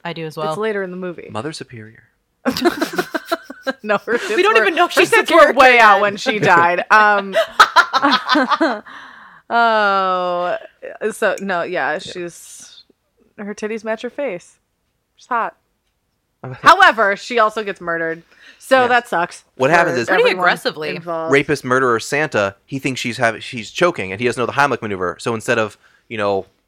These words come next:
Speaker 3: chest compressions, he takes a knife and just stabs her in the chest and just opens <laughs> up her
Speaker 2: I mean, it stops the
Speaker 3: center.
Speaker 2: choking.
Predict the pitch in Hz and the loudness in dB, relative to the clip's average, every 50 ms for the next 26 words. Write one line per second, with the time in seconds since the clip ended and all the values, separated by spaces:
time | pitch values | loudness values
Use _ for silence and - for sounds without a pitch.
0 | _ - - 160 147 - 127 113 120 104 - - 104 - - - 135 123 - 135 | _ -2 0 0 0 0 -2 0 0 0 0 -2 -8 -8 -4 -4 -4 -2 -2 -2
1 | 117 123 127 117 - 120 95 92 - - - - 120 117 117 110 110 107 107 101 | 0 0 0 0 -2 -6 -10 -10 -10 -6 0 2 2 2 2 2 -2 -4 -4 -4
2 | 95 95 - - - - - - - - - 127 117 - - 107 101 95 - _ | -6 -8 -10 -14 -20 -20 -20 -20 -8 0 0 0 0 0 -4 -6 -6 -6 -6 _
3 | _ _ _ _ _ - 123 131 - 139 143 131 123 - - 131 - - - 247 | _ _ _ _ _ 0 0 2 2 0 -4 -4 -2 0 0 0 0 0 0 0
4 | 240 254 269 277 269 262 247 240 - - - 233 233 254 - - - 240 262 262 | 0 0 0 0 -2 -2 -4 -6 -6 0 2 4 4 4 2 -2 -4 -2 -2 0
5 | - 240 240 277 294 - 233 196 170 175 190 202 | 0 0 0 0 -2 -4 -6 -6 -6 -6 -10 -14